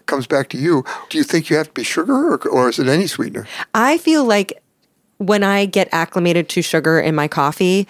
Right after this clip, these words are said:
Speaker 2: or sweetener in my coffee, like a Splenda situation,
Speaker 1: Mm-hmm.
Speaker 2: I'm used to it and I expect it when I drink it. And the less I put it in, the less I want it. I do feel like I've weaned off it a little bit, at least.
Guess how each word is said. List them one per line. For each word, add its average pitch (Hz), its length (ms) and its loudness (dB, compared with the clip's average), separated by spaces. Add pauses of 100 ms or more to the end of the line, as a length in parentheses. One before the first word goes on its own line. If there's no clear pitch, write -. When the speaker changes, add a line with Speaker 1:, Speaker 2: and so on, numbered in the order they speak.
(300)
Speaker 2:
or 180 260 2
sweetener 185 420 0
in 185 60 2
my 196 80 2
coffee, 196 260 0
like 170 140 0
a - 40 -2
Splenda 147 460 -2
situation, 180 760 0
Speaker 1:
Mm-hmm. 127 140 -6 (240)
Speaker 2:
I'm 196 180 0
used 185 340 -2
to 226 120 2
it 214 300 2
and 165 120 -2
I 160 60 0
expect - 480 -4
it - 80 -2
when 156 80 -4
I 147 100 0
drink 147 280 -2
it. 170 240 0 (340)
And 151 480 0 (380)
the 180 200 0
less 175 260 0
I 175 100 2
put - 220 -2
it 160 100 0
in, 151 140 2
the 147 100 0
less 139 240 -2
I 139 60 -2
want 135 320 -6
it. - 180 -4 (320)
I 196 120 0
do 196 420 2
feel 165 300 0
like 160 180 0
I've 147 300 -2
weaned 175 400 0
off 143 200 -2
it 151 60 -4
a 139 60 -4
little 139 400 -4
bit, - 160 -6
at - 160 -6
least. - 400 -8